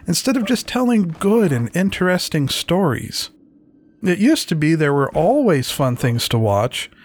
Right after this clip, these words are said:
and there were new and interesting shows coming out all the time. Now when a new show comes out, the assumption tends to be it's not going to be very good because so few of them are.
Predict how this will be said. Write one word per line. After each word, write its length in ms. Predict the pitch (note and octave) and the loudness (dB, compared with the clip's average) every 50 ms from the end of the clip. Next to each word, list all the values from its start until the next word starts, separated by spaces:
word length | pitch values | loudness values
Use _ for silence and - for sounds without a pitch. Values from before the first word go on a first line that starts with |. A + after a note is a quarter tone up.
| - - - - - - | -20 -20 -20 -20 -10 -4
and 100 | - D#3+ | -2 0
there 140 | D#3+ E3+ E3 | 2 2 2
were 140 | D#3+ D3+ D3 | 2 2 2
new 320 | D3 E3 G3+ B3 A#3+ F#3+ | 2 2 2 4 4 2
and 80 | D#3+ D3 | 2 2
interesting 580 | D#3+ F#3+ F#3+ - - F3+ F3+ - - - D3+ | 0 0 0 0 0 0 0 -2 -2 -2 -2
shows 480 | C3+ - - - E3+ F3+ A#3 A#3 F#3 - | 0 0 0 0 0 2 2 0 0 -2
coming 320 | - - C#3+ C3 C3 C3 | -2 0 0 2 2 2
out 160 | C3 C3 C#3 D3 | 2 2 2 2
all 140 | D3 C3+ | 2 0
the 80 | A2 G#2 | -2 -4
time. 580 | - - - D3 G3+ G3 B2 F#2 - - - - - - - - - - - - - - - - - - - _ _ | -6 -4 -2 0 2 0 0 -2 -4 -10 -14 -16 -18 -20 -20 -20 -20 -20 -20 -20 -20 -20 -20 -20 -20 -20 -20 _ _
Now 280 | - D3 E3 G#3+ C4+ C#4 | -2 0 0 2 2 2
when 140 | A3+ F#3 D#3+ | 2 2 2
a 60 | D3+ | 2
new 160 | D3+ D3+ D3+ | 2 2 2
show 300 | D3+ - - E3 G3 B3 | 2 2 0 0 0 0
comes 320 | - - D#3+ C#3 B2+ B2 | 0 -2 -2 -2 0 0
out, 260 | C3 B2 B2 C3 B2+ - - - - - _ _ _ - | 2 2 2 0 -2 -4 -12 -20 -20 -20 _ _ _ -2
the 100 | D#3+ D3+ | 0 0
assumption 500 | C#3+ - - G#3+ B3 B3 - - F3 D#3+ | 0 0 -2 -2 -2 -2 -2 -4 -4 -2
tends 280 | - F#3 E3+ E3 D3 | -2 -2 -2 -2 -4
to 100 | - D3+ | -6 -8
be 160 | C#3 D3 G3 | -6 -4 -4
it's 220 | A#3 A3+ - - - | -4 -4 -4 -4 -2
not 180 | F3+ F3 E3 | -2 -2 -2
going 200 | - F3+ F3 E3 | 0 0 0 2
to 60 | D3 C#3 | 0 0
be 220 | C3 C#3+ F3+ B3 | 2 2 4 4
very 400 | C4+ G3+ F3 D3+ C3 A#2+ A#2 A2 | 4 2 2 0 0 -2 -4 -6
good 420 | G#2+ A2 A2+ G#2 G#2+ A#2+ D#3+ E3 | -6 -4 -4 -2 -2 -2 -2 -2
because 360 | D#3+ E3 D3+ - - E3+ E3 - | -2 -4 -4 -2 -2 -2 -2 -4
so 240 | - - F3+ F#3 | -4 -2 -2 -2
few 440 | E3+ - - - - E3 F#3 G#3+ G3 | -2 -2 -4 -2 0 2 2 4 4
of 140 | D#3+ C3 A2+ | 2 0 0
them 180 | A#2 A#2+ A#2 B2 | 0 0 0 2
are. 440 | D3+ G#3 E3 - E2+ - A2+ - | 2 0 0 -2 -4 -6 -8 -12